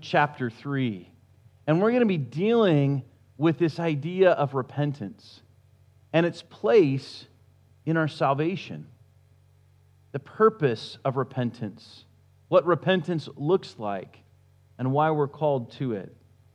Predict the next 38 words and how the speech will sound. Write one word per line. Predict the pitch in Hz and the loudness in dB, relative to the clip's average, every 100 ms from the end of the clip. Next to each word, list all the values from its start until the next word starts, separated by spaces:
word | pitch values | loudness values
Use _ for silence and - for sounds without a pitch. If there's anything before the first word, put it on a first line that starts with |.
| _ _ _ _ - | _ _ _ _ -6
And | 151 | 0
so | 196 | 4
let's | 226 269 | 6 4
go | 269 | 6
ahead | 247 | 6
and | 151 139 | 6 0
stand | - 156 175 196 | -4 0 0 0
together | 170 175 170 | 2 4 4
this | 156 143 - | 0 -6 -4
morning. | 160 175 170 | -2 0 0
We're | 151 | -2
gonna | 143 165 | 0 0
be | 147 143 | 2 2
looking | 180 180 160 | 0 0 -2
here | 131 160 143 | 0 0 2
at | - | 2
Luke | 143 165 - - | 2 2 0 -8
three, | 151 160 175 190 - - _ _ _ _ _ _ _ | -4 -2 -2 -4 -8 -20 _ _ _ _ _ _ _
verses | 165 175 - 147 | 2 2 2 -2
one | 135 160 180 170 | 0 0 0 -2
through | - 143 | -4 -6
twenty. | - 156 170 202 147 - - _ _ _ _ _ _ _ _ _ _ _ _ _ _ _ | -2 -2 0 -2 -6 -16 -20 _ _ _ _ _ _ _ _ _ _ _ _ _ _ _
And | 165 | -2
it | 190 | -2
says | - 220 214 | 2 4 4
this. | 175 151 107 - - - _ _ _ _ _ _ _ _ _ _ - | 6 4 4 -4 -20 -20 _ _ _ _ _ _ _ _ _ _ -6
It | 170 | 0
says, | 214 190 | 2 4
"In | 202 | 2
the | 160 | -2
fifteenth | 247 262 - 226 208 151 | -2 -4 -2 0 0 0
year | 151 143 175 | 2 2 2
of | 165 151 | 0 0
the | 147 | 0
reign | 156 175 | 0 0
of | 170 - | -2 0
Tiberius | 165 147 165 165 151 139 - | 2 2 2 2 0 -2 -6
Caesar, | 185 180 113 101 117 131 | -6 -4 -4 -4 -6 -10